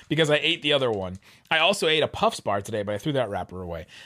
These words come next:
They're delicious. They're great. They're good for you. They're built different, as Josh Lloyd has coined now. Built Bar,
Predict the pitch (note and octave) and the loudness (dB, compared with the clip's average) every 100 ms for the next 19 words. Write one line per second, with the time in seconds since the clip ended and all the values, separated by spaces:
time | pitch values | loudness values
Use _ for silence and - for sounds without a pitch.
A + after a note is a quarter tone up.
0 | - E3 E3+ E3 F3+ G3 F3 - D3+ C#3 | 2 4 6 4 4 2 0 2 2 4
1 | D3 D#3+ C3+ C#3 D#3 E3+ D3 D#3 D3+ D3+ | 2 2 2 0 2 0 2 2 4 4
2 | C#3+ C3 G#2+ B3+ - - G3+ A3 A#3 D#3 | 2 2 4 4 2 2 2 4 4 4
3 | B2+ - F3 D3+ - D3 F3 D#3+ D#3 C#3+ | 2 2 2 4 2 2 4 2 -2 -4
4 | C3 - C#3+ B2 A2+ A2+ F#2+ G2 - _ | -4 -2 -2 -2 -4 -6 -6 -10 -18 _
5 | _ F3 F3 F3 D#3+ | _ -2 2 6 6